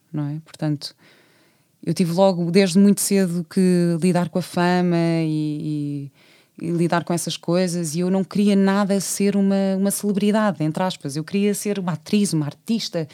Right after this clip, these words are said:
e queria ser respeitada por isso, e então era muito, hum, muito recatada quanto à minha vida privada e à minha vida pessoal, e,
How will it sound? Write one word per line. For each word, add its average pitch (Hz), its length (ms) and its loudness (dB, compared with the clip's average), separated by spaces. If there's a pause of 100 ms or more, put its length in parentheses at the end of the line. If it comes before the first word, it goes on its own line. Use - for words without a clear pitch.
(400)
e 165 80 -10
queria 196 180 -2
ser 190 100 -2
respeitada 185 420 -2
por 165 160 -4
isso, 202 300 0
e 160 40 2
então 175 240 0
era 175 140 2
muito, 175 440 -2 (460)
hum, 160 800 0
muito 196 180 2
recatada 185 520 -2
quanto 180 200 -2
à 185 40 2
minha 180 160 2
vida 170 200 -2
privada 165 460 -2
e 160 80 -2
à 165 60 0
minha 165 160 0
vida 160 180 -4
pessoal, 170 600 -4
e, 151 300 -4